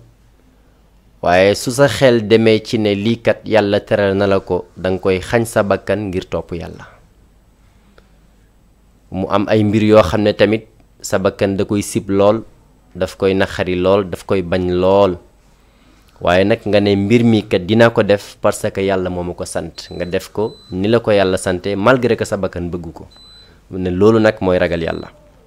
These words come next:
Moo tax Yàlla ni, "Inna lil muttaqina", naka wóor na ni ñi nga xam ne ñoo teg seen tànk fi leen ko Yàlla tegloo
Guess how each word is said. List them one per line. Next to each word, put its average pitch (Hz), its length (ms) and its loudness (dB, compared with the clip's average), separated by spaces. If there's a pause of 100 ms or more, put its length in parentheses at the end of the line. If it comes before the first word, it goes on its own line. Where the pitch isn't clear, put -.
(1600)
Moo 98 160 0
tax 107 140 2
Yàlla 120 320 8
ni, 117 180 4 (100)
"Inna 117 220 4
lil 120 180 2
muttaqina", 113 640 2 (1160)
naka 110 680 4
wóor 117 500 6
na 120 220 6
ni 117 200 4
ñi 113 220 4
nga 127 140 8
xam 120 240 2 (100)
ne 110 160 4
ñoo 113 480 6 (180)
teg 123 200 2 (140)
seen 110 440 2
tànk 104 400 2
fi - 200 -2
leen 127 180 4
ko 120 100 2
Yàlla 104 320 4
tegloo 101 480 -2